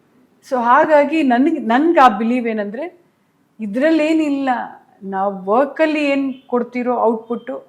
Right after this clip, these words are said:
ಅದೇ ಇಂಪಾರ್ಟೆಂಟು. So ಆ ಡಿಸಿಪ್ಲಿನ್ ನಾನು ಕಲಿತೆ. ವಿಷ್ಣು ಸರ್ ಆಗ್ಲಿ, ರಾಜ್ಕುಮಾರ್ ಅವ್ರ್ ಆಗ್ಲಿ, ಆ ಡಿಸಿಪ್ಲಿನ್ ಅವರಿಂದ ನಾನು ಕಲಿತೆ, ಹೆಂಗಿರ್ಬೇಕು ಇಂಡಸ್ಟ್ರಿಲಿ ಅಂತ.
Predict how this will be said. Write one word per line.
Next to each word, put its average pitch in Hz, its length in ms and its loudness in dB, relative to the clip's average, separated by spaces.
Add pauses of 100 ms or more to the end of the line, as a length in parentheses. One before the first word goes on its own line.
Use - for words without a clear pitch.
ಅದೇ 214 240 2
ಇಂಪಾರ್ಟೆಂಟು. 180 920 -8 (340)
So - 60 -4
ಆ 254 300 4
ಡಿಸಿಪ್ಲಿನ್ 311 540 0
ನಾನು 214 260 -4
ಕಲಿತೆ. 175 280 -16 (720)
ವಿಷ್ಣು 226 260 -8
ಸರ್ 220 240 0
ಆಗ್ಲಿ, 214 460 -4
ರಾಜ್ಕುಮಾರ್ 202 580 -8
ಅವ್ರ್ 190 360 -10
ಆಗ್ಲಿ, 190 580 -10 (400)
ಆ 202 100 2
ಡಿಸಿಪ್ಲಿನ್ 220 580 -2
ಅವರಿಂದ 196 380 -2
ನಾನು 180 180 -10
ಕಲಿತೆ, 175 400 -12
ಹೆಂಗಿರ್ಬೇಕು 226 680 2
ಇಂಡಸ್ಟ್ರಿಲಿ 190 760 -12
ಅಂತ. - 160 -20